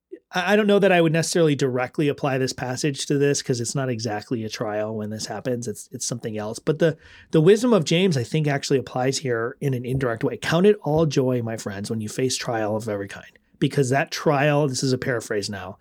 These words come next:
that trial brings about steadfastness, which leads to perfection.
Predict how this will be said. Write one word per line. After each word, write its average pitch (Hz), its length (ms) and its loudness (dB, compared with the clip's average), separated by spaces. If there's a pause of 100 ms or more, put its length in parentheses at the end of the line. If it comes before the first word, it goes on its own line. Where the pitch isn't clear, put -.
(400)
that 175 200 2
trial 185 420 2
brings 143 240 0
about 120 180 -4
steadfastness, 143 840 -2 (140)
which 127 200 -2
leads 123 240 -4
to - 80 -12
perfection. - 600 -8